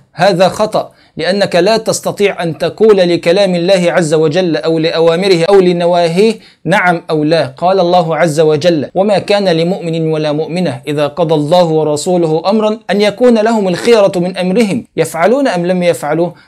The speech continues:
ما كان لهم الاختيار في ذلك". ولا تفعل مثل ما فعل هؤلاء الملاحدة الذين لا دين لهم ويقولون: "لا بد أن ننظر ونرى حتى نؤمن"، فهؤلاء لا يتبعون عقولهم في الحقيقة، إنما يتبعون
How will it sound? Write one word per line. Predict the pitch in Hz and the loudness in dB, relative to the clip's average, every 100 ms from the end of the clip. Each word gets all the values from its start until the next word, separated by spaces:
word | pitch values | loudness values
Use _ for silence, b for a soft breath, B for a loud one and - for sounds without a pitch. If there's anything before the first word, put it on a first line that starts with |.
| - | -2
ما | 196 220 | 0 0
كان | - 208 196 | 0 -2 0
لهم | 170 185 170 | -2 -2 -2
الاختيار | 151 151 - 156 175 | -4 -6 -4 -4 -4
في | 170 139 | -4 -4
ذلك". | 135 180 139 - | 0 0 0 0
ولا | 214 247 | 2 4
تفعل | 202 240 - 202 | 2 -2 -2 0
مثل | 202 220 208 | 0 -2 -2
ما | 185 185 | -2 -4
فعل | 196 196 185 | -2 2 2
هؤلاء | 165 170 175 180 202 | 0 -2 -2 0 0
الملاحدة | 165 160 156 - 196 185 - | -2 -2 -4 -2 -2 0 0
الذين | 175 180 180 220 202 | 0 0 2 2 2
لا | 190 | 2
دين | 185 226 220 | 2 2 2
لهم | 214 233 196 127 | 2 0 -2 -2
ويقولون: | 165 180 180 190 220 247 214 | 2 2 4 4 6 4 6
"لا | 220 | 4
بد | 202 254 196 | 4 0 0
أن | 196 185 | -2 -2
ننظر | 196 240 185 208 | 0 0 2 2
ونرى | 202 202 247 196 | 2 0 0 0
حتى | - - 185 180 170 | -2 -8 -4 -2 -2
نؤمن"، | 190 151 120 | -2 -4 -6
فهؤلاء | - 151 196 180 190 220 165 | -6 -2 0 0 -2 -2 0
لا | 202 | 4
يتبعون | 233 185 185 165 160 202 208 | 4 2 -2 -2 0 0 0
عقولهم | 160 165 165 196 202 | -2 -2 -2 0 -2
في | 147 | -4
الحقيقة، | 160 160 160 226 - 151 | -4 -4 0 0 0 -4
إنما | 156 170 165 | -2 -2 0
يتبعون | 160 156 160 156 196 214 | 0 0 -2 2 2 2